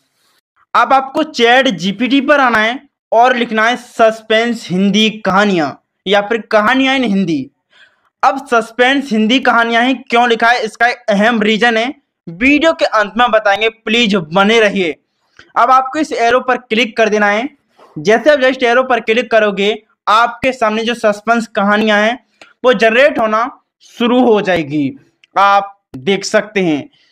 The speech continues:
थोड़ी बहुत देर में इस कहानी का जो पूरी चीजें हैं वो आपके सामने आ जाएंगी। अब आपको यहाँ पर एक और कमांड देनी है।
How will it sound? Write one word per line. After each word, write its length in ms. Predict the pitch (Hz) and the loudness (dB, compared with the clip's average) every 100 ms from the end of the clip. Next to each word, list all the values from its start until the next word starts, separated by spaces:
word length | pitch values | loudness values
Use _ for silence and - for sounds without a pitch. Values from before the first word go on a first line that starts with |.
| - | 0
थोड़ी 140 | 240 320 | 0 4
बहुत 180 | 311 | 2
देर 180 | 233 262 | 2 0
में 100 | 277 | 0
इस 100 | 277 | -2
कहानी 300 | - 226 254 | -2 -2 0
का 120 | 262 | 0
जो 100 | 247 | -2
पूरी 360 | 233 208 226 262 | -2 -4 -2 0
चीजें 300 | 226 233 226 | 0 0 2
हैं 280 | 220 254 _ _ - | 0 -4 _ _ -2
वो 100 | 220 | 2
आपके 460 | 220 220 240 - 208 | 4 4 0 -2 -4
सामने 460 | 214 196 208 277 294 _ _ _ 185 | -2 -2 -2 -4 -8 _ _ _ 2
आ 140 | 185 | 2
जाएंगी। 500 | 185 202 170 147 123 _ _ - - | 2 0 0 -4 -8 _ _ -10 0
अब 200 | 262 311 | 2 4
आपको 300 | 320 320 320 | 2 0 0
यहाँ 260 | 262 226 | 0 0
पर 140 | 233 269 | -2 -2
एक 260 | 285 - | -4 -4
और 300 | 220 233 269 | 2 2 2
कमांड 380 | 269 220 233 254 | 0 -2 0 -2
देनी 340 | 202 214 208 196 | -2 -2 0 -2
है। 280 | 247 _ | -4 _